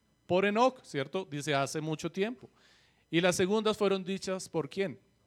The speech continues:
Por sus apóstoles, por los santos apóstoles de Jesucristo. Y las dos cosas que fueron dichas coinciden. Y es la causa por la cual Judas está citando nuevamente aquí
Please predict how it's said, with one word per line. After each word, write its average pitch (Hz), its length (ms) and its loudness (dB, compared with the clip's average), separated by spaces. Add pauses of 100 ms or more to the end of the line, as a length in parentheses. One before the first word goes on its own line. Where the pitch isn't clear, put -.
(600)
Por 175 220 6
sus 196 260 -2
apóstoles, 180 720 -2
por 147 160 -4
los 151 160 -2
santos 165 400 -6
apóstoles 147 640 -6
de 143 100 -6
Jesucristo. 147 760 -10 (520)
Y 175 100 0
las 190 220 4
dos 277 240 0
cosas 196 340 -2
que 180 100 -4
fueron 160 320 -2
dichas 139 640 -8
coinciden. 156 560 -4 (760)
Y 131 100 -4
es 139 80 0
la 143 120 0
causa 175 300 0
por 156 140 -4
la 147 120 -2
cual 135 220 0
Judas 147 380 -2
está 131 220 -10
citando 131 400 -8
nuevamente 127 760 -6
aquí 117 440 -8